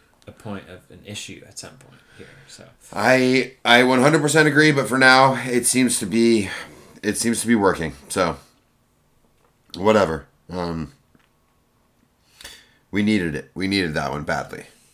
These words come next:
Speaker 1: That one was huge. That one maybe, I don't know. It's season saver seems
Speaker 2: It, it
Speaker 1: a
Speaker 2: was,
Speaker 1: little bit
Speaker 2: it was a
Speaker 1: drastic,
Speaker 2: pivotal.
Speaker 1: but
Speaker 2: They
Speaker 1: to lose that
Speaker 2: we,
Speaker 1: game
Speaker 2: it,
Speaker 1: would've
Speaker 2: we, we,
Speaker 1: really sucked.
Speaker 2: we, we still have a pretty good record. You know, I mean, it's, it would've sucked for sure.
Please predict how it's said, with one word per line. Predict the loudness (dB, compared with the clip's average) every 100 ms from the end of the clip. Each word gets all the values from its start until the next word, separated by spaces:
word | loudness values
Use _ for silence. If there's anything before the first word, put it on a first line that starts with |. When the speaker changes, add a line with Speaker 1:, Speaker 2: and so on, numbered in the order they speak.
| _ -4
Speaker 1:
That | -2
one | -2 -4
was | -6
huge. | -4 -6 -6 -10 -14 _
That | -8 -6
one | -8 -10
maybe, | -8 -8 -8 -10 -10 -12 -16 _ _ _ _ -18
I | -14
don't | -12 -10
know. | -10 -12 -16 _ _
It's | -20 -20 -20 _ _ _
season | -10 -8 -6 -8 -10 -8
saver | -8 -10 -12 -14
seems | -10 -10 -4 -4 -4 -4
Speaker 2:
It, | 0
it |
Speaker 1:
a | 2
Speaker 2:
was, | 4 2 2
Speaker 1:
little |
bit | 2
Speaker 2:
it |
was | 4 6
a |
Speaker 1:
drastic, | 4 4
Speaker 2:
pivotal. | 2 4 4 2 -2 -16
Speaker 1:
but | -14 2
Speaker 2:
They | 4 4 2 -8 _ _ -20 -20 _ _
Speaker 1:
to | -8
lose | -4 -2 -2 -2
that | 0
Speaker 2:
we, | 2
Speaker 1:
game | 4
Speaker 2:
it, | 4 2
Speaker 1:
would've | 4
Speaker 2:
we, | 4 4 0
we, | 2 4 6
Speaker 1:
really | 2 -2
sucked. | -2
Speaker 2:
we, | 2 4 2
we | 0
still | 0 2
have | 0
a | 0
pretty | -2 0
good | 2
record. | 2 0 -4 -6
You |
know, | -2 -2
I | -2
mean, | 0
it's, | -2 -2 -6
it | -4
would've | 0 0 2
sucked | 2 0 -2
for | -10
sure. | -2 -2 -2 -8